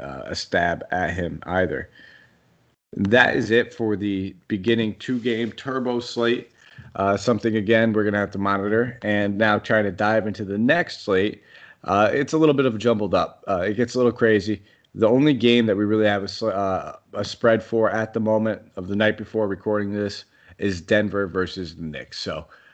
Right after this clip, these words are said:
uh, we'll jump right into everything, though. So if that's why you don't hear any spreads, you don't hear any lines, there's a reason. O K C going against Brooklyn. But one thing that we are lucky to have, um, we have some sort of injury reports for some of these teams. They're a little bit, uh, they're a little bit jumbled up, but we got some.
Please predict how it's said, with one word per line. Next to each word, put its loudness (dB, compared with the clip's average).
uh, 0
we'll 2
jump 2
right 6
into 0
everything, 0
though. 0
So 0
if -6
that's 2
why 4
you 2
don't 0
hear 0
any -2
spreads, 4
you -6
don't -4
hear -4
any -4
lines, 0
there's 0
a -4
reason. -10
O 6
K 4
C 0
going 0
against -4
Brooklyn. -2
But 2
one 2
thing 2
that 4
we 2
are 6
lucky 0
to -4
have, -4
um, 0
we 2
have 4
some -4
sort -2
of -6
injury -4
reports -6
for -8
some -2
of -4
these -6
teams. -6
They're 0
a 2
little 0
bit, 4
uh, 2
they're 2
a 6
little 6
bit 0
jumbled -2
up, 0
but -6
we -2
got 2
some. -8